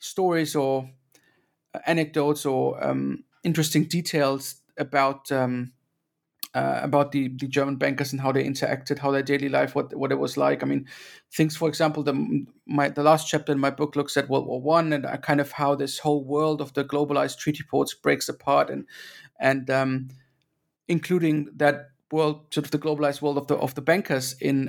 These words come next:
uh, um, in, in that, you know,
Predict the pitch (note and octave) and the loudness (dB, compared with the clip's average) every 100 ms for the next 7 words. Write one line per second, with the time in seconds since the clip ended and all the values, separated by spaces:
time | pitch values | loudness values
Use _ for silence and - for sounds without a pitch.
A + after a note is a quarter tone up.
0 | C3 C#3 C3+ C3+ C3+ C3+ C3 C3 C3 C3 | -2 2 4 4 4 2 2 2 0 -2
1 | - C#3 C3 C3 C3 C#3+ C3 C3 - _ | -4 -2 0 0 -4 -2 0 0 -4 _
2 | - C3 C3 | -4 -2 -4